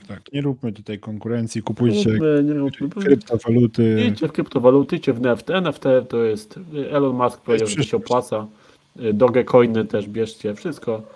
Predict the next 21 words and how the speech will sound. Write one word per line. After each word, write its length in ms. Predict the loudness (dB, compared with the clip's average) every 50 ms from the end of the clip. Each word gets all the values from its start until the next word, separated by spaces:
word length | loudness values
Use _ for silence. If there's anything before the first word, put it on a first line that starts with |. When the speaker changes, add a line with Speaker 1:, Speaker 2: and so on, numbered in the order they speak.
| -20 _ _ _ -10
Speaker 2:
No 120 | -6 -2 0
ale 160 | 2 2 0
nie, 320 | 0 0 0 2 2 2
nie, 260 | 2 0 0 0 0 -2
nie 120 | -2 -2
Lego, 280 | -2 -2 -2 -4 -4 -4
Lego 240 | -2 -2 -2 -2 -4
nie. 120 | -4 -6 -10 -14 _ _ -20 _ _ _ _ _ -8 -4
Speaker 1:
Ej, 160 | -2 0 2
a 80 | 2 0
widziałeś, 500 | 2 4 4 6 6 6 4 2 -2 -2
e, 560 | 0 2 4 4 4 4 4 4 4 2 2
widziałeś, 300 | 2 2 4 4 4 2
że 300 | 2 2 2 2 2 2
Elon 240 | 0 0 2 2 2
Musk 300 | 0 0 -2 -4 -6 -10
ostatnio 380 | -8 -8 -8 -6 -4 -2 -2 -2
na 240 | 0 0 -2 -2
Twitterze 440 | -2 -4 -4 -2 2 2 2 2 2
narzekał, 460 | 2 2 2 0 0 0 0 0 0
że, 140 | 0 0 0